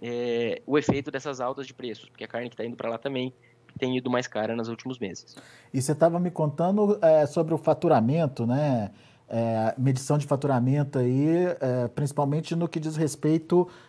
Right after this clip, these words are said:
Speaker 2: à China, a participação da China nesse faturamento, né, Iberville? E
Speaker 1: Isso,
Speaker 2: aumentou
Speaker 1: isso.
Speaker 2: de um, de, de, do primeiro quadrimestre pra agora o mês de maio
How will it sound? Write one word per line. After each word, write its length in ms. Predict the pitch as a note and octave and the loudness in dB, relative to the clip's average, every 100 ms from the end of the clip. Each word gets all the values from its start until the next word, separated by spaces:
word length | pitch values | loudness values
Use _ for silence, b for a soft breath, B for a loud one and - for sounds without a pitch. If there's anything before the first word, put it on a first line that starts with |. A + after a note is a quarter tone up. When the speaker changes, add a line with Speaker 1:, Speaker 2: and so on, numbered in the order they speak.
| B | B
Speaker 2:
à 480 | B2+ C3 B2+ B2 A#2 | 0 4 4 4 2
China, 420 | - - A3+ G#3+ C3 | -2 0 2 4 4
a 40 | |
participação 640 | D#3+ D#3 - C#3+ C3+ G3+ G3 | 2 0 0 0 2 0 2
da 120 | C#3+ | 0
China 280 | - D#3 D3 | 0 -2 0
nesse 240 | C3+ C3 | -2 -2
faturamento, 640 | C3 C3 A#2+ A#2 B2+ A#2 B2+ | -6 -2 -2 2 0 0 -2
né, 140 | C#3 | -2
Iberville? 440 | C3+ B2 A2 G#2 G2+ B B B | 0 -2 -2 -4 -6 B B B
E 200 | - B2 | 0 2
Speaker 1:
Isso, 100 | C3 - - | 0 -2 4
Speaker 2:
aumentou 480 | D#3+ D4 F4 A#3 B3 | 6 6 6 10 12
Speaker 1:
isso. 80 | |
Speaker 2:
de 100 | G3 | 12
um, 240 | F3+ D#3+ D3+ | 6 4 0
de, 440 | C3+ C3+ C#3 C3+ | -2 0 2 2
de, 520 | B2+ C3 C3 B2+ A#2+ | 0 0 2 2 2
do 160 | A#2 B2 | -2 -2
primeiro 300 | C#3+ C#3+ C#3 | 2 4 4
quadrimestre 720 | C3+ B2 C3 C3 C3+ C3+ C3+ | 2 0 2 2 0 -2 -4
pra 480 | C3 C3+ B2+ B2 A#2+ B B B | -2 -2 0 0 -2 B B B
agora 800 | A#2 A#2+ C#3 C#3 C3+ B2+ A#2 A#2 | -4 0 4 6 6 4 2 0
o 80 | - | 0
mês 220 | C3 C3+ | 2 2
de 80 | B2+ | 2
maio 400 | B2+ B2+ B2 A#2+ | 2 2 0 -2